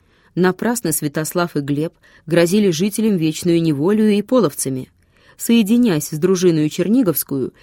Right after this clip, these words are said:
сии князья взяли приступом только один город. Сведав же, что Изяслав идет к Суле и что рать смоленская выжгла Любич, ушли в Чернигов,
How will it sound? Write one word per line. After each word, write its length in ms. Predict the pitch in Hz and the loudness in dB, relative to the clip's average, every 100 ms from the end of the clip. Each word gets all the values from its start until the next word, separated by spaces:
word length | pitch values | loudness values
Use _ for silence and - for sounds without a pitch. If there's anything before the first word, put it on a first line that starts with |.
| - _ | -20 _
сии 320 | - 226 233 | 0 4 4
князья 580 | 233 208 190 170 185 202 | 2 0 0 0 0 0
взяли 320 | 175 185 185 | 0 2 2
приступом 560 | - 170 160 165 180 175 | -2 -4 -4 -6 -4 -2
только 340 | 160 156 165 | -2 -2 -2
один 280 | 165 214 196 | -2 -2 -2
город. 400 | 139 135 - - _ _ | -4 -8 -12 -20 _ _
Сведав 500 | - 185 214 208 180 | -10 -2 2 2 0
же, 100 | 160 | -2
что 240 | 151 170 175 | -2 0 0
Изяслав 520 | 170 180 202 165 - | 0 -2 -4 -4 -4
идет 260 | 156 151 | -2 -4
к 120 | - - | -4 -8
Суле 460 | - 254 190 - _ - - | -2 0 0 -4 _ -20 -6
и 100 | 202 | -2
что 240 | 196 - 220 | 0 0 0
рать 200 | 185 156 | 0 -2
смоленская 680 | 165 165 170 147 - 156 | -4 -2 -2 -2 -2 -2
выжгла 360 | 156 190 156 156 | 0 0 2 0
Любич, 480 | 170 240 160 139 - | 0 0 -2 -6 -8
ушли 260 | - - 269 | -10 -2 -2
в 60 | 302 | 0
Чернигов, 680 | 226 180 160 151 151 - | 0 0 0 0 -2 -4